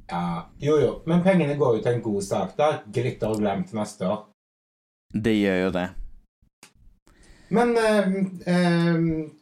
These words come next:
Speaker 1: hva, hva var dine favoritter da, av årets finalister?
Speaker 2: Jeg skal si, min absolutte favoritt, og den som jeg har faktisk hørt på i ganske mange uker, er jo Erik Sade.
Speaker 1: Ja,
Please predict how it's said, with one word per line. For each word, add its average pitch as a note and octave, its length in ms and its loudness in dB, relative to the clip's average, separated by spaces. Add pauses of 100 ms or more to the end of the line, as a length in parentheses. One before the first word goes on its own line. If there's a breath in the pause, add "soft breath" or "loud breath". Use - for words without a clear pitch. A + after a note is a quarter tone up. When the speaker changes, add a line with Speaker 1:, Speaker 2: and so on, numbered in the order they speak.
Speaker 1:
hva, F#3+ 160 2 (340)
hva D#3 220 0
var D3 340 4
dine D3 240 -2
favoritter D3 480 0
da, A#2 140 2 (320)
av B2 160 -2
årets G#2+ 720 -4 (180)
finalister? A#2 680 -6 (1120 loud breath)
Speaker 2:
Jeg C#3 100 0
skal D3 140 -2
si, D3 160 2 (240)
min D3 720 2 (300)
absolutte D3+ 760 -2
favoritt, C#3+ 600 0
og C3+ 220 0
den C#3 240 2
som C3+ 220 -2
jeg A#2+ 160 2
har A#2+ 160 2 (120)
faktisk B2 640 -4
hørt D#3 340 -2
på B2 320 0
i B2 180 0
ganske C3 420 -2
mange A2+ 240 0
uker, C#3 520 0 (120)
er A#2+ 120 2
jo G#2 320 0 (100)
Erik G2+ 400 -2
Sade. A#2 600 0 (640)
Speaker 1:
Ja, F#2+ 480 -6